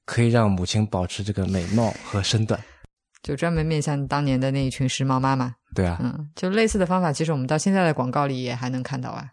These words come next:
Speaker 1: 是。嗯，但是呢，用奶粉之类的代乳品啊，的确也造成了一些改变了。
Speaker 2: 嗯。
Speaker 1: 那比如说，它给母亲们带来了更多的自由，对吧？你，你不用时时刻刻留在婴儿身边等着喂奶了。
Speaker 2: 嗯，嗯。
Speaker 1: 你，你人可以走掉，啊，家里也可以来喂。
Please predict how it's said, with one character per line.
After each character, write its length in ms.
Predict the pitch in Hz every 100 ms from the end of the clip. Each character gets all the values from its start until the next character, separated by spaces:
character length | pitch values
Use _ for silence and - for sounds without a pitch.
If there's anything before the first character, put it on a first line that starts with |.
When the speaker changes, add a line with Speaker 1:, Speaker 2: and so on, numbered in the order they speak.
| -
Speaker 1:
是。 260 | - - 90 - _ _ _ _ _ _ -
嗯， 400 | 101 95 92 98
但 120 | 151
是 100 | 160
呢， 160 | 160 151
用 420 | 165 147 117 110
奶 180 | 117 107
粉 220 | 143 107
之 100 | 90
类 100 | 117
的 120 | 117 110
代 140 | 139
乳 120 | 104
品 180 | 104 104
啊， 80 | - -
的 80 |
确 180 | 107 196
也 60 | 113
造 140 | 123
成 100 | 104
了 60 | 113
一 40 |
些 100 | 117
改 180 | - - -
变 120 | 131
了。 100 | - -
Speaker 2:
嗯。 300 | 147 143 147 - -
Speaker 1:
那 80 |
比 100 | 98
如 80 | 98
说， 100 | 101
它 160 | 117 123
给 160 | 117
母 140 | 98 98
亲 160 | -
们 140 | 104 98
带 100 | 104
来 140 | 95
了 100 | 95
更 140 | 104 120
多 100 | 117
的 100 | 120
自 220 | - 160
由， 100 | 98 - _ - - - -
对 80 | 101
吧？ 160 | 92 -
你， 140 | 101
你 120 | 107
不 100 | 107 185
用 80 |
时 140 | 180 160
时 100 | 160
刻 120 | 165
刻 100 | 156
留 140 | 123
在 100 | 123
婴 160 | 131 139
儿 80 | 135
身 160 | 143
边 160 | 135 139
等 100 | 110
着 120 | 90
喂 120 | 139
奶 140 | 131 85
了。 160 | 101 - _ 165
Speaker 2:
嗯， 200 | 151 143
嗯。 240 | 151 139 135
Speaker 1:
你， 140 | 117
你 100 | 110
人 280 | 104 117 165
可 180 | - 165
以 40 |
走 120 | 151
掉， 160 | 98 139 -
啊， 60 | 104
家 180 | 135 135
里 100 | 104
也 100 | 87
可 140 | 113
以 80 | 110
来 160 | 92
喂。 120 | 110